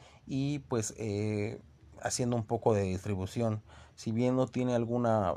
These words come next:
un, algún balón marcado para repo-, para rematar, pues suma, suma al volumen ofensivo de juego del equipo mexicano. Posterior a eso entra Diego Lainez, em,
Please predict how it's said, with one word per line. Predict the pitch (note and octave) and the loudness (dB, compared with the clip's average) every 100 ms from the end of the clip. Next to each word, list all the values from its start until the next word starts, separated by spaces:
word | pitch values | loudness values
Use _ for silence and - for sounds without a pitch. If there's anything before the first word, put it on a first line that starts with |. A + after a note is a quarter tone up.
| - | -2
un, | A#2+ A#2 | -4 -2
algún | A2+ A#2 | 0 2
balón | A#2+ A2 A2+ A2+ G#2+ - - - | 4 4 4 2 -2 -10 -20 -10
marcado | A2+ G#2 G#2+ A#2 A#2+ | 2 4 6 6 6
para | A#2 G2+ G#2 | 6 4 4
repo-, | G#2 G2 - G2+ - - | 2 -2 0 0 0 0
para | A2 G#2 G#2 G2+ G2+ | 2 2 2 2 2
rematar, | G#2+ G#2+ G#2+ C3 C#3+ F#3 - - - - - | 2 0 4 6 6 2 -4 -20 -20 -20 -8
pues | A2+ | -6
suma, | A2 B2 B2 A#2+ A2+ A2 G#2 - | -2 0 2 2 2 -2 -8 -18
suma | - B2+ B2 A#2+ A2+ | -6 -2 0 0 0
al | - G#2+ | 0 0
volumen | G#2+ A2 A#2 A2 G#2+ G2+ - | 0 0 0 0 -2 -4 -8
ofensivo | - G#2 A2+ G2 A#2 A2+ | -6 -2 -2 -2 -2 0
de | G#2 | 0
juego | G2+ A2+ G#2 | 0 2 2
del | F#2+ F#2 | 0 -2
equipo | - G#2 G#2+ | -6 -6 -2
mexicano. | G#2 G#2 G#2+ C#3 C3+ A2+ - - - - | -2 -4 0 0 0 -4 -10 -20 -20 -2
Posterior | A#2+ A2 A#2 B2 | 0 2 2 4
a | A#2+ | 4
eso | B2 B2 | 2 2
entra | A#2+ A#2 A#2+ G#2 C2 - | 0 4 6 6 4 -2
Diego | A#2+ A#2 A#2 A#2+ | -6 -2 2 4
Lainez, | A2+ A2+ B2+ D#3+ - - - - - - - - | 6 4 0 -2 -8 -16 -20 -20 -20 -20 -20 -8
em, | A2 G#2+ G#2+ G#2 G2+ G2+ G2+ G2+ F#2+ | -2 0 0 2 2 2 2 0 -4